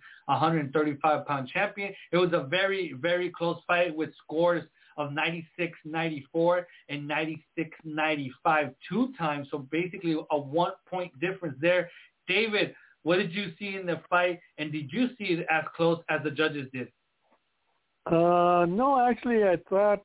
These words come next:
Speaker 2: uh, Katie won, not easy, but, uh,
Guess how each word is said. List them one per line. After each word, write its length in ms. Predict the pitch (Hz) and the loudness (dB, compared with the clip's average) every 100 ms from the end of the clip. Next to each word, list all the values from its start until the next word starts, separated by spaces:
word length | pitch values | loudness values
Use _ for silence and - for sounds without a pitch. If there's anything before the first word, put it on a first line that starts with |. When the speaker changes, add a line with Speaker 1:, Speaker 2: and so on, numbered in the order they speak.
| - | 0
Speaker 2:
uh, 380 | 185 170 156 139 - _ _ _ _ _ _ _ _ _ _ _ _ _ _ - | 4 6 6 4 -2 _ _ _ _ _ _ _ _ _ _ _ _ _ _ 0
Katie 320 | 190 185 170 | 2 4 4
won, 340 | 156 170 165 151 _ _ _ | 4 4 2 -2 _ _ _
not 220 | 247 226 | 0 2
easy, 420 | 107 160 156 120 | 2 2 2 -2
but, 240 | 117 113 117 _ _ - _ _ _ _ - 214 | -2 -2 -2 _ _ -20 _ _ _ _ -8 0
uh, 380 | 151 139 139 | 4 4 2